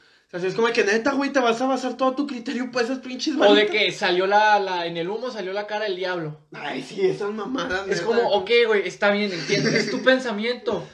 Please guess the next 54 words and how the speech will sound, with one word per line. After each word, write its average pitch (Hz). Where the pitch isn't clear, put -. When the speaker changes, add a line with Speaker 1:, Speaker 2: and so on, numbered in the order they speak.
Speaker 2:
pero 208
Speaker 1:
Sí, 208
Speaker 2:
eso 214
es 247
algo 247
Speaker 1:
güey. 240
Speaker 2:
que 226
tú 240
estás 254
creyendo, 240
no 208
es 226
una 240
afirmación 220
que 247
me 233
estás 202
dando". 208
Speaker 1:
No, 226
y 233
deja 226
tú, 262
es 185
Speaker 2:
Yo 208
a 226
lo 294
Speaker 1:
algo 311
que -
Speaker 2:
mejor 254
en 302
vez 302
de 339
la 320
cara 247
del 311
diablo 302
estoy 285
viendo 311
una 330
pinche 311
cara 285
deforme. 311
Speaker 1:
Sí. 247
Speaker 2:
No 226
quiere 349
decir 294
que 311
esa 262
sea 262
la 240
cara 226
del 170
diablo. 339
Speaker 1:
Eh, 247